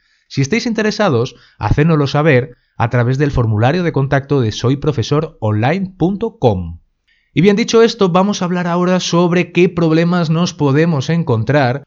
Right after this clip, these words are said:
porque no solamente debemos de ir aportando novedades periódicamente con información que cualquier usuario de la comunidad pueda valorar, sino también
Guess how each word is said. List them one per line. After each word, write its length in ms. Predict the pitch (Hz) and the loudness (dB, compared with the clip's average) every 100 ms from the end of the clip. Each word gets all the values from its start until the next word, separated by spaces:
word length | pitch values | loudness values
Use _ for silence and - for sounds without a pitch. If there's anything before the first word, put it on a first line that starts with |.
| - | -2
porque 440 | 143 135 143 139 147 | -2 0 0 0 2
no 200 | 180 233 | 2 2
solamente 920 | 240 208 190 208 196 185 123 131 - | 2 2 2 0 0 0 0 -2 -2
debemos 380 | 123 123 170 165 | -2 0 0 2
de 100 | 160 | 2
ir 160 | 170 | 2
aportando 580 | 156 139 120 151 156 147 | 2 -2 -2 0 -2 -2
novedades 580 | 139 135 143 160 139 135 | -4 -2 0 2 0 -2
periódicamente 1040 | 113 117 147 156 160 160 151 143 139 151 - | -2 0 0 2 0 0 0 0 -2 -4 0
con 220 | 151 143 | 2 2
información 520 | 139 139 139 131 143 | 0 2 0 2 2
que 120 | 156 | 2
cualquier 320 | 160 147 147 127 | 2 2 2 2
usuario 340 | 123 139 127 | 2 2 2
de 80 | 127 | 2
la 120 | 123 | 0
comunidad 480 | 123 120 120 120 - | 0 0 0 0 0
pueda 180 | 120 123 | 0 0
valorar, 440 | 143 240 233 104 - - _ | 0 -2 -2 -4 -12 -20 _
sino 680 | - - 226 240 135 92 - | -10 -2 2 4 2 -2 -8
también 600 | - 92 123 208 175 135 | -14 -6 0 2 0 -2